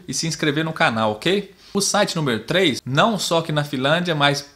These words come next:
provavelmente em todas as capitais grandes do mundo,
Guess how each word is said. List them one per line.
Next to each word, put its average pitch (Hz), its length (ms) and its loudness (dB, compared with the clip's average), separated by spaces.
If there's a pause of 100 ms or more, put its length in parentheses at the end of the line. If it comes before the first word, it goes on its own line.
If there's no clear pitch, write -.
(100)
provavelmente 123 640 -4
em 117 40 -6
todas 139 320 -4
as - 40 -6
capitais 123 480 0
grandes 117 300 -2
do 110 100 -6
mundo, 147 380 -4